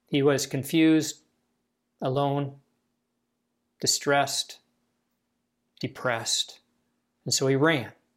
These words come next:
and ran and ran all the way to the desert where he thought no one would find him.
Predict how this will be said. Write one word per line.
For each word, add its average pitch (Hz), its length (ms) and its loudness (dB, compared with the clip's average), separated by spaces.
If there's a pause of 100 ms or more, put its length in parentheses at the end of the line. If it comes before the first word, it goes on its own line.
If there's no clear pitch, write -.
(120)
and 120 140 -6
ran 160 280 0
and 139 220 -2
ran 135 240 0
all 156 300 4
the 185 80 2
way 180 200 6
to 170 140 0
the 180 100 2
desert 135 480 2 (400)
where 131 120 2
he 127 40 2
thought 131 280 2
no 135 100 -2
one 156 160 2
would 165 140 0
find 147 320 0
him. 120 240 -8